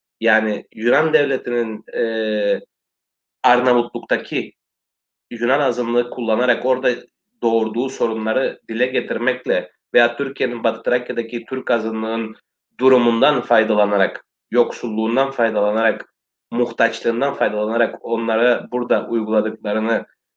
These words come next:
e, söyleyerek kalmayacağız. Bizim asıl görevimiz mücadeleyi kurmak. Nedir bu mücadele? E, yeni Kıbrıs Partisi'nin ve Kıbrıs'taki tüm,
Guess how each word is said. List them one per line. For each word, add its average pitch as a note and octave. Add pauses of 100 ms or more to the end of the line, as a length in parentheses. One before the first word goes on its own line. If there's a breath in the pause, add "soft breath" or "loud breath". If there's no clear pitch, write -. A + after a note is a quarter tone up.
(120)
e, A#2
söyleyerek B2+
kalmayacağız. G#2 (260)
Bizim A#2 (600)
asıl C#3
görevimiz G#2+ (640)
mücadeleyi A#2
kurmak. F#2 (340)
Nedir A#2
bu G2
mücadele? F#2+ (880)
E, B2 (360)
yeni A2+ (140)
Kıbrıs A2+
Partisi'nin G#2
ve G#2+
Kıbrıs'taki A2 (200)
tüm, A2